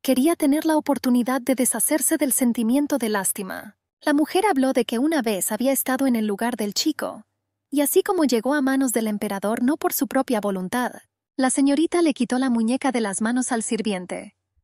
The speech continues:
Si ella se hubiera compadecido del consorte, ¿quién se habría compadecido de ella?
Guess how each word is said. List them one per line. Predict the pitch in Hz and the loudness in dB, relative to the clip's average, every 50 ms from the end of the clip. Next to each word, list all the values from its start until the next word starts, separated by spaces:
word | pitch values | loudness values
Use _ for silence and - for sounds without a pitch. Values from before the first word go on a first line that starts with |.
| _ _ _ _ | _ _ _ _
Si | - - 285 285 320 | -2 0 2 2 4
ella | 370 392 392 | 4 2 2
se | 359 - - 277 | 2 2 2 2
hubiera | 233 214 254 277 277 254 | 2 2 0 0 0 0
compadecido | - 233 220 208 214 196 208 190 - - 254 294 269 | 0 0 0 0 0 0 -2 -2 -2 -2 0 0 0
del | - 240 220 - | 0 0 0 0
consorte, | - 196 190 - - 302 311 285 - 214 185 170 240 208 - _ _ _ _ | -2 -4 -4 -2 0 0 0 0 -2 -4 -6 -6 -10 -16 -20 _ _ _ _
¿quién | - 285 311 349 381 | -2 0 0 2 2
se | - 359 | 2 2
habría | 311 - 277 285 302 285 | 2 2 2 0 0 0
compadecido | - 247 220 208 226 220 - 220 - - 262 277 285 254 | 0 -2 -2 0 0 -2 -2 -4 -2 0 0 2 2 2
de | - 226 208 190 | 0 0 -2 -2
ella? | 185 170 - 180 208 214 208 - | -4 -6 -8 -10 -12 -12 -14 -20